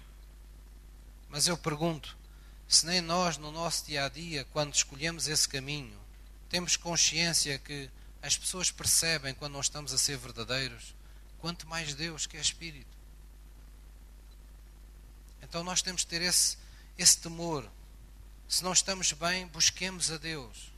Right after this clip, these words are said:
Falemos a Deus das nossas amarguras. Falemos a Deus das nossas frustrações. Falemos a Deus daquilo que nos corrompe interiormente, da ferrugem que possa estar a existir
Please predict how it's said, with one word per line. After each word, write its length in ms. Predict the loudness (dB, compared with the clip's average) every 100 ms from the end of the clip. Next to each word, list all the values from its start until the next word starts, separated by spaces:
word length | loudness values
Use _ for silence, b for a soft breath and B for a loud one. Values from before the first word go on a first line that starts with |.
| -18 -18 -18 -18 -18 -18 -18 -18 -14
Falemos 600 | -4 -2 2 2 2 2
a 80 | 2
Deus 240 | 0 -2
das 180 | 0 0
nossas 380 | 0 0 0 -2
amarguras. 680 | -4 -4 -4 -4 -6 -6 -10
Falemos 520 | -4 -2 0 0 0
a 80 | -2
Deus 400 | 2 4 4 0
das 200 | -4 -4
nossas 420 | 0 0 0 0
frustrações. 1000 | 0 0 -2 0 -2 -2 -4 -10 -14 -16 -16 b b b b -4
Falemos 480 | 0 0 0 0
a 40 | 2
Deus 240 | 2 2
daquilo 320 | 2 0 0
que 140 | -2 -2
nos 320 | 2 2 2 B B B
corrompe 720 | 0 2 6 6 6 0 -8
interiormente, 800 | -6 -2 0 0 0 -2 -4 -12 -14 -16 -16 -16 -16 -16 -14 2
da 100 | 4
ferrugem 840 | 6 4 4 4 4 6 6 4
que 120 | -4
possa 320 | 2 6 6 6
estar 300 | 6 6 6
a 60 |
existir 640 | 6 6 6 4 -4 -4